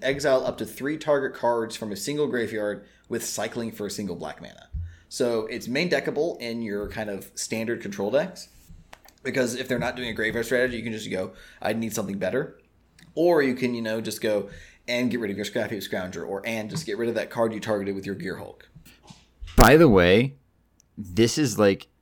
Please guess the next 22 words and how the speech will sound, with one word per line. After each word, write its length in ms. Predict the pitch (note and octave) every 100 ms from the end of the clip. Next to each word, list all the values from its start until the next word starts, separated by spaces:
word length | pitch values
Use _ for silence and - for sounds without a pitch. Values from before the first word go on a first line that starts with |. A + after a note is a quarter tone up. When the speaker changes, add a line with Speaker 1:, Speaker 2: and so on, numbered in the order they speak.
| _ _ -
Speaker 2:
a 140 | G2
Strictly 400 | F#2+ - G#2 G#2+
Better 280 | F2+ F2 F2
Than 200 | E2 E2
card. 360 | - C2+ C2 - _ _ _ -
Speaker 1:
What's 160 | A2 A#2+
a 20 |
Strictly 280 | A#2 F#2+ F#2+
Better 200 | A#2 A2
Than? 220 | D2+ - _ _ _ _ _ _ _ _ _
Speaker 2:
It's 160 | A2 -
strictly 260 | F3+ F#3+
better 220 | D#3 E3+ B2+
than 180 | G2+ G2
a 80 | F#2
card 340 | - A2 G#2
from 220 | A2 -
way 1200 | C#3+ E3+ F3+ E3 - E4 E4 D#4+ E4 E4 E4 E4 E4
back 300 | D4 C4+ A#3+
in 80 |
the 80 | A#3+
day 520 | A3+ G#3+ D#3 B2+ C3+